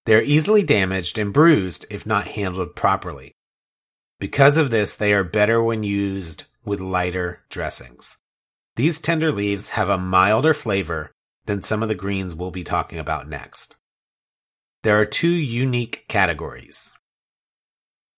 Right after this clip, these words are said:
baby lettuces and microgreens, that I want to touch on quickly. Baby lettuces are the immature versions. They have less bitter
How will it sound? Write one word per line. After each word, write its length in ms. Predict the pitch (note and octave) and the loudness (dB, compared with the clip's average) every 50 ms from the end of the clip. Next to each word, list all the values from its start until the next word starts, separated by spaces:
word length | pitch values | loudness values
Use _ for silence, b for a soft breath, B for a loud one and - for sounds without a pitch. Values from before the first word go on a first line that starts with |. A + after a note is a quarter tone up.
| _ _ - | _ _ 2
baby 280 | B2+ C3+ D3 D#3 D#3+ D3+ | 4 6 6 6 6 6
lettuces 680 | B2+ A#2+ A2+ A2 G2+ - G#2 G#2 G#2 G2+ - - - _ _ _ - | 6 6 6 4 2 0 0 -2 -2 -2 -4 -6 -8 _ _ _ -8
and 140 | A#2 G#2 F#2+ | -6 -4 -2
microgreens, 880 | F#2 F#2 F2+ F2 - E2+ D2+ C#2 C#2+ D2 C#2 B1 - - - - - _ _ _ _ - | 0 -2 -2 -2 -4 -8 -10 -10 -12 -14 -14 -16 -18 -18 -18 -20 -20 _ _ _ _ -2
that 100 | - F#2+ | 2 4
I 100 | F#2+ G2 | 4 6
want 260 | G2 G#2 G#2 G2 E2+ | 6 4 2 0 -2
to 80 | - - | -8 -6
touch 260 | - G#2 F#2+ - - | -4 -4 -4 -2 -4
on 160 | F#2 E2 D#2+ | -6 -8 -8
quickly. 400 | - - - D2 - - - - _ _ _ _ _ _ _ _ _ _ _ _ _ _ _ _ _ _ _ _ _ | -10 -12 -14 -16 -16 -18 -20 -20 _ _ _ _ _ _ _ _ _ _ _ _ _ _ _ _ _ _ _ _ _
Baby 300 | - B2 D3 F3+ G#3+ F#3+ | 2 4 4 4 4 4
lettuces 760 | D3 G#2 G2 F#2+ F2+ - - F#2+ F2+ F2 E2+ E2 - - - _ _ _ _ _ - - | 2 2 2 2 2 -2 -2 -2 -4 -4 -4 -4 -6 -6 -8 _ _ _ _ _ -2 0
are 100 | A2 A2 | 0 2
the 180 | G#2+ A2+ - | 2 0 0
immature 640 | C#3+ C#3 C3+ D3+ D#3 D3+ D3 - - C#3 C3 C3 B2+ | 2 2 2 2 2 0 0 0 2 4 4 4 4
versions. 880 | A2 G2 G2+ G#2+ G#2 F#2+ D#2+ E2+ D#2 C#2 - - - - - - - _ _ _ _ _ _ _ _ - | 2 0 0 0 0 0 -2 -4 -10 -12 -14 -14 -12 -12 -12 -12 -14 _ _ _ _ _ _ _ _ -16
They 220 | F2+ E2+ G#2+ G#2 | -8 -2 0 0
have 160 | G#2 G2+ E2+ F#2 | 0 0 0 -2
less 640 | F2+ F2+ F#2 G2 G#2 A2+ D3+ D3+ - - - - - - A#2+ G#2+ | -6 -4 -2 0 2 2 2 2 0 -2 -2 -4 -6 -12 -8 -2
bitter 460 | A2+ B2+ A#2+ G#2+ G#2+ G#2 A2 G#2+ | 2 2 2 2 2 0 -2 -4